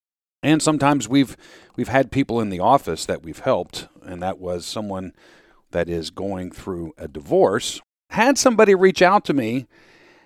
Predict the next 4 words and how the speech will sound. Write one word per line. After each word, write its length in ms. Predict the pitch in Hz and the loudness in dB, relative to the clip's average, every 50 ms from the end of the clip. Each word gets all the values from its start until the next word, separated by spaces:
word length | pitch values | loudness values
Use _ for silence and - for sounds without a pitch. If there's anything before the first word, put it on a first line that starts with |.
| _ _ _ _ | _ _ _ _
very 540 | 101 95 - 135 170 196 208 202 190 160 - | -10 0 4 6 6 8 8 6 6 4 2
emphatically 960 | 139 131 127 107 - - - - 131 170 202 185 123 - - 82 82 87 101 | 0 0 0 0 -4 -8 -4 -2 0 0 2 0 0 -2 -4 -10 -10 -10 -10
telling 500 | - - - - 135 160 165 127 101 85 | -10 -8 -2 0 0 2 0 -2 -4 -6
me, 220 | 85 87 90 95 | -10 -10 -10 -10